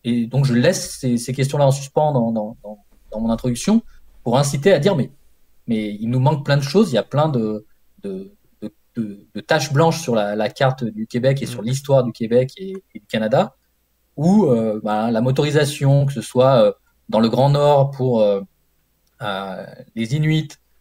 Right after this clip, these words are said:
Speaker 1: euh, que ce soit, euh, dans les provinces, euh, à l'ouest du Canada, et cetera, l'Alberta en particulier, euh, où il y a, euh, des choses à aller voir, le tracteur, euh, la motoneige, le skidoo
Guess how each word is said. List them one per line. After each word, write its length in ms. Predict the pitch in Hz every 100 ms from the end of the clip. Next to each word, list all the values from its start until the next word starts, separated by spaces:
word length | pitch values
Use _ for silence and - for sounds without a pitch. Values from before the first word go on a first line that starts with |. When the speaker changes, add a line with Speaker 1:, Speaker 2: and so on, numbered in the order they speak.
| _ 113
Speaker 1:
euh, 260 | 107 104
que 120 | 104
ce 100 | 123
soit, 560 | 131 - 139 143 139 123
euh, 300 | 107 107 101 - _ _
dans 60 | 117
les 80 |
provinces, 680 | 117 127 127 135 139 139 -
euh, 460 | 107 101 101 101 101 -
à 80 | 107
l'ouest 340 | 117 123 123
du 100 | 110
Canada, 380 | 110 107 139 185
et 60 | 139
cetera, 500 | - 117 120 190 147
l'Alberta 520 | 101 101 95 - 139
en 100 | 135
particulier, 520 | 117 - - 139 202 - _ _ -
euh, 120 | 92 - _ -
où 380 | 151 208 202 131
il 80 |
y 140 | 113 127
a, 240 | 165 147
euh, 80 | 104
des 160 | 107 104
choses 240 | 143 131
à 20 |
aller 140 | 104 101
voir, 280 | 120 156
le 100 | 151
tracteur, 840 | - 107 - - 110 127 143 113 - _ _ -
euh, 460 | 98 95 95 95 98
la 120 | 120
motoneige, 560 | 120 117 98 113 139
le 120 | 127 113
skidoo 440 | - - 131 156